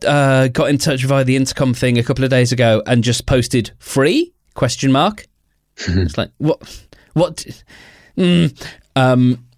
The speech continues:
Speaker 1: and, and just stuff like that would be really, really cool. But, uh, I, yeah, I would like to get to that stage. I've got goals, John.
Speaker 2: I mean,
Speaker 1: I've got
Speaker 2: obviously,
Speaker 1: goals.
Speaker 2: o-, o-, obviously building out tools for yourself now that streamline you responding to things will also help you to make process manuals and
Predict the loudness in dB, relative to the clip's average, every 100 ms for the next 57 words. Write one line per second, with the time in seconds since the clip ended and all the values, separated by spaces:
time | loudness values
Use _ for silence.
0 | _ -2 0 0 0 0 -2 -4 -8 -4
1 | -2 -2 -4 -4 -6 -6 -4 -6 -6 -6
2 | -6 -2 -2 0 -2 -4 -4 -2 0 0
3 | 0 0 -2 -2 -2 0 2 0 0 -2
4 | -4 -2 -4 -4 -2 0 0 -2 -4 -2
5 | 0 2 2 0 -6 _ _ _ -2 0
6 | 2 0 0 0 2 2 2 0 -2 -6
7 | _ -4 -2 -2 -2 -2 0 0 0 -2
8 | -2 -6 -10 -4 0 0 -2 -6 _ _
9 | -4 -2 0 0 -2 -2 -4 -4 -4 -2
10 | 0 0 0 0 0 0 0 2 2 2
11 | -2 -4 -2 -2 -2 -6 -4 -2 -2 -2
12 | 0 0 0 -2 -2 -4 -4 -6 -4 -4
13 | -4 -6 -4 -2 -2 -2 -2 -2 -2 -2
14 | -4 -2 0 0